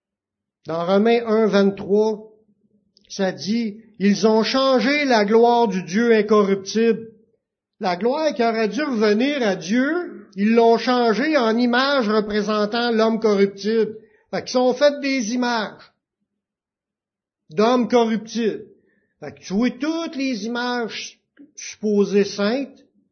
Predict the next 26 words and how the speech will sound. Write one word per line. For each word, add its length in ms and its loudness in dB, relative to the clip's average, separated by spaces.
c'est 320 -2
tout 380 -2
quelque 240 -2
chose 380 0
qui 120 -4
est 120 0
pas 140 4
de 160 6
Dieu. 420 0
Ça 180 -6
le 60 -10
dit 160 -10
dans 180 0
ce 100 -12
texte-là. 400 -2
Ils 80 -2
ont 140 0
changé 300 -6
la 180 -4
gloire 320 -2
de 140 -4
Dieu 420 -8
pour 280 -2
des 380 0
images 540 0
d'hommes. 520 -10